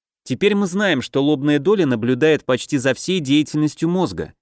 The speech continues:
Это наше вместилище вдохновения, которое мистики называют короной. И хотя они не могли знать столько же о лобной доле, сколько сегодня знаем мы,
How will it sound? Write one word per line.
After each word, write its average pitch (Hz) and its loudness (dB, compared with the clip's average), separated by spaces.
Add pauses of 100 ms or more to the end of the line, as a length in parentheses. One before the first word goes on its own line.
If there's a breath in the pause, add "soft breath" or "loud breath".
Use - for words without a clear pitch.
(300)
Это 110 0
наше 151 2
вместилище 135 0
вдохновения, 120 0
которое 139 0
мистики 151 -4
называют 110 0
короной. 101 0 (640)
И 120 0
хотя 165 2
они 196 2
не 190 2
могли 185 2
знать 147 2
столько 151 0
же 131 2
о 127 4
лобной 131 0
доле, 151 2
сколько 131 -2
сегодня 123 0
знаем 113 0
мы, 170 2